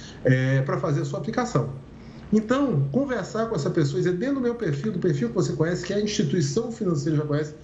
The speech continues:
quanto você acha que eu posso colocar percentualmente, tá,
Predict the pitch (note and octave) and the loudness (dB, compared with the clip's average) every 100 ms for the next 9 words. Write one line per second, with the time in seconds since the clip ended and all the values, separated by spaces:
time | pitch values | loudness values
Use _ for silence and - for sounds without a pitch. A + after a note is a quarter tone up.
0 | - - - C4+ D4+ - G#3 - D#3 D3+ | -18 -16 2 2 2 0 -2 2 0 0
1 | E3+ D3+ E3 C#3+ F3 D#3 C3+ G#2+ A#2 - | 0 0 2 0 2 2 2 0 0 -2
2 | - - - D#3 E3 - A#2 G#2+ C#3 C#3+ | -10 -16 0 2 2 0 -2 2 2 2
3 | A#2 C3+ - - - - - C#3+ D3 | -2 -4 -6 -12 -16 -16 0 2 2